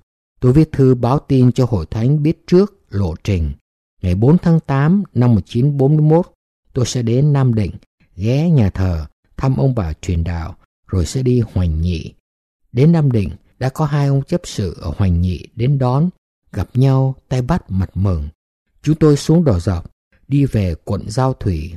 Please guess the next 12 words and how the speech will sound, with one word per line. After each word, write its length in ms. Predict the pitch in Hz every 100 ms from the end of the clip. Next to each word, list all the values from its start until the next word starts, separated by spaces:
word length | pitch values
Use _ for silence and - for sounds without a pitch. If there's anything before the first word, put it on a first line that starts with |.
| 110
mất 280 | 139 -
một 160 | 107 95 -
ngày, 400 | 92 90 71 - _
một 140 | 98 -
đêm. 320 | 113 123 120 113 _ _ _ _ _ _ -
Giao 200 | 147 139
Thủy 300 | - 92 76
cũng 160 | - 139
không 240 | - 147
có 120 | -
nhà 240 | 175 147 92
thờ, 360 | 101 92 80